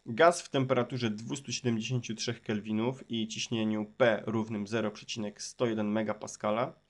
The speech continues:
ma gęstość jeden przecinek dziewięćdziesiąt osiem kilograma na metr sześcienny. Oblicz, jak zmieni się gęstość tego gazu, jeśli temperatura zostanie podniesiona o sto pięćdziesiąt kelwinów. Gaz znajduje się w warunkach izobarycznych.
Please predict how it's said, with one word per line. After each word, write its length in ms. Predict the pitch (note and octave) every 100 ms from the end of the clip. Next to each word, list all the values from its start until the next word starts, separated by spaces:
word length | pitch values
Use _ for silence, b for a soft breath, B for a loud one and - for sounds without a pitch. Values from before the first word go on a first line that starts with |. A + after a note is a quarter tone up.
| b b b b -
ma 160 | C3+
gęstość 380 | C3+ F3 E3+ C#3
jeden 200 | D3 D3
przecinek 360 | C3 - B2 A2+
dziewięćdziesiąt 480 | C3 D3 C3+ B2+
osiem 300 | - B2 A#2
kilograma 500 | A2 A2 A2 G#2+ G#2
na 120 | G#2 G#2
metr 200 | G#2 -
sześcienny. 440 | A2 - A2 - - _ _ _ b b b b -
Oblicz, 380 | D#3+ E3+ E3+
jak 200 | C#3 B2+
zmieni 300 | A#2+ C3+ C3
się 140 | B2+ A#2
gęstość 420 | A#2+ B2 A#2+ -
tego 200 | A2 G#2+
gazu, 480 | G#2+ G2+ G#2+ C#3 - _ _ _
jeśli 260 | - B2 C3
temperatura 640 | C3+ C3 C3+ B2+ D#3 D3+
zostanie 360 | C3 B2 B2+ B2
podniesiona 600 | A#2+ C#3+ C3 - A#2+ A2
o 60 | A2
sto 200 | - C3
pięćdziesiąt 460 | A2+ G#2 A#2 G#2+
kelwinów. 560 | - G2+ B2 - - _ _ _ _ _ _ -
Gaz 380 | A2+ C#3+ E3+ A#2+
znajduje 520 | A#2+ D3 D#3 C3 B2+
się 180 | - C3
w 60 |
warunkach 440 | C3+ C#3 B2 A2+ -
izobarycznych. 760 | A2 A2 G#2 - - - _